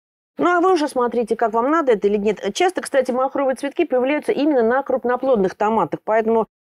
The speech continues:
как вот хоть и пишут иногда, что это какое-то заболевание, но практически никогда это не подтверждается. А просто вот, а бывают вот и особенности сорта. Кстати, хочу вот вам сказать, если вы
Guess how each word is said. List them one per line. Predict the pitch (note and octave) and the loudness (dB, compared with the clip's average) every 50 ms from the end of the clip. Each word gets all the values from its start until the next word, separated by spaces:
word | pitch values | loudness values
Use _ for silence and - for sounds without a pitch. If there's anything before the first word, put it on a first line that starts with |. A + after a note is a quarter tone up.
| _ _ | _ _
как | A3+ A3 F#3+ G#3 | -2 -2 0 0
вот | G#3+ G#3+ - | -2 -2 0
хоть | - A3+ G#3 - | 0 -2 0 0
и | A#3+ | -2
пишут | - D4 D4+ - - | -2 -2 -2 -2 0
иногда, | A#3 A3+ A3+ G#3+ G#3+ | 0 0 2 2 0
что | G3+ - G#3 | 2 0 -2
это | G3 | 0
какое-то | - A3+ G#3+ A3+ A#3 G3+ | 0 -2 0 0 0 0
заболевание, | G3 G#3 G3 A#3 B3 B3+ A#3+ D#4 E4+ E4 D4 A#3+ | 0 0 0 2 0 2 2 2 2 2 2 2
но | A3 A3+ A#3+ B3 B3 A#3+ A#3+ A3 | 2 2 2 2 2 2 0 0
практически | G#3 - A#3 A#3 G#3+ - - B3 - - - - | 0 0 -2 -2 -2 -2 -4 -4 -4 -6 -4 -2
никогда | A#3 A3+ G#3+ G#3+ G#3+ G#3+ G#3 B3 A#3 A#3+ | 0 0 2 2 0 2 2 2 2 2
это | G#3 - F#3+ | 2 2 0
не | G3+ F#3 | -2 -2
подтверждается. | - G3 - A3+ A#3+ A#3 A3+ A3 G#3 F#3+ - - C4 | -2 -4 -2 -2 -2 -2 0 0 0 0 2 0 -2
А | |
просто | C#4+ - G#4 G4+ G4+ - C4+ | 0 2 0 0 2 0 -2
вот, | C4 B3+ - | -2 0 0
а | - A#3 | 0 0
бывают | A#3 C#4+ D#4+ F4+ F#4 F4 - | 0 2 2 2 2 2 2
вот | B3+ A#3 - | 0 0 2
и | A#3 | 0
особенности | A3+ A3+ - D4 C4 A#3 G#3 G3 F#3 - - | 0 0 0 -2 0 0 0 0 -2 -4 -8
сорта. | F#3 F3+ - E3+ D#3 D#3+ - _ D3+ C#3 C#3 _ _ _ _ _ _ _ | -8 -4 -2 -4 -4 -4 -6 _ -12 -12 -12 _ _ _ _ _ _ _
Кстати, | - - - F4 F4+ F4 D#4+ | -10 -2 2 2 2 2 0
хочу | C4+ B3+ C4 B3 - D4 | 0 0 -2 0 0 -2
вот | C#4+ A#3 | 0 0
вам | C4+ C4+ C4+ | -2 -2 -2
сказать, | - - C#4+ - F#3+ F#3+ A3 G3+ | -2 -2 -2 0 2 2 0 2
если | G#3 A#3 C4 C4 - C4 | 2 0 0 0 0 -2
вы | C4 B3 C#4+ C#4 C4 - | 0 0 2 2 2 0